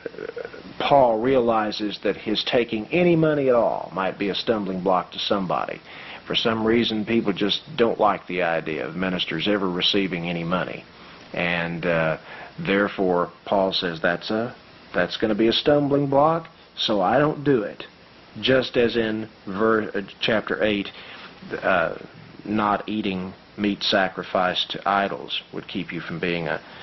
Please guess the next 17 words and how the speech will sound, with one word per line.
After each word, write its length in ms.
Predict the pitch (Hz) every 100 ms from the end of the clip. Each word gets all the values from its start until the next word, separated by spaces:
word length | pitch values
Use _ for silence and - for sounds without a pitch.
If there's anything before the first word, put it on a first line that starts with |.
| - - -
stumbling 480 | - 107 95 85 80
block 380 | 90 67 - -
to 240 | 92 78
a, 280 | 71 73 73
uh, 120 | - - - - - - - - - -
a 140 | 110 104
fellow 280 | 107 82 82
Christian. 460 | - 131 - 87 - - - - - - - -
So, 540 | - 190 185 117 117 117 - -
uh, 580 | 104 104 98 92 87 82 - - - - - - - - - - - - - 104
let's 200 | 104 -
get 180 | 113
to 160 | - 98
our 180 | 95 95
text 460 | - 98 - -
today 320 | - 98 90 87
by 340 | 87 87